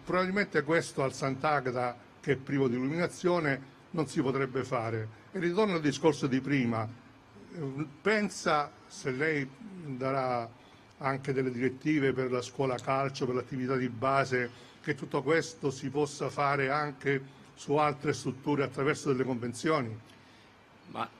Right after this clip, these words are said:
Speaker 2: eh, a-, al momento, eh, è, è tutto prematuro perché di questi discorsi ne dobbiamo parlare con il Presidente e capire un attimino quelle che sono le, le,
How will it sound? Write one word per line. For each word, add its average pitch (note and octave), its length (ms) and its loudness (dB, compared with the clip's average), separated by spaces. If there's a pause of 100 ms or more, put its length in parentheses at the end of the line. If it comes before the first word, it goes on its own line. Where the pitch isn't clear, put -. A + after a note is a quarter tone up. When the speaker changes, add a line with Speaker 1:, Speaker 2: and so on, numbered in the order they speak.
(180)
Speaker 2:
eh, C3 180 -6
a-, A#2+ 220 -2
al B2+ 140 2
momento, C#3 640 6
eh, A#2 600 2
è, A#2 60 -10
è A2 40 -6
tutto C#3 220 -4
prematuro A#2+ 420 2
perché A2 280 2
di A#2+ 80 -6
questi B2+ 260 -2
discorsi B2 480 0
ne A#2+ 80 -2
dobbiamo A2+ 800 -2 (360)
parlare A#2 400 2
con A#2 140 0
il A2+ 80 -2
Presidente A#2 680 0
e G#2 80 -2
capire A2 320 0
un A2+ 60 0
attimino A2+ 480 0
quelle A2 180 2
che A2 60 4
sono G#2+ 680 0
le, A2+ 280 -2
le, A2 200 -4